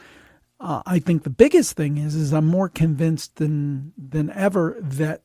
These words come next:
something's going on. But I, again, I'm, I'm not, I'm not sure what. Now, uh, just to be clear, when I interview people, I kinda look at it in two different directions.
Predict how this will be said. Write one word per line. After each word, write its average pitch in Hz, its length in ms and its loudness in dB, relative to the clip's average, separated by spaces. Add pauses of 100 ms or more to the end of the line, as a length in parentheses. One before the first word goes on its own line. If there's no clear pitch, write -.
(280)
something's 147 580 -6
going 143 300 -6
on. 127 220 -10
But 135 180 -8
I, 139 140 -10
again, 139 260 -6
I'm, 127 300 -8
I'm 139 120 -6
not, 131 220 -8 (1120)
I'm 170 60 2
not 165 180 0
sure 156 300 0
what. 143 300 -6
Now, 196 320 0 (400)
uh, - 100 -6 (240)
just 247 200 -6
to 269 40 -20
be 302 100 0
clear, 240 300 0
when 170 180 -2
I 196 140 -2
interview 277 480 2
people, 165 500 0
I 175 100 -4
kinda 196 260 2
look 180 180 0
at 165 200 2
it 160 140 -2
in 160 140 -4
two 208 180 -6
different 160 320 -2
directions. - 600 -12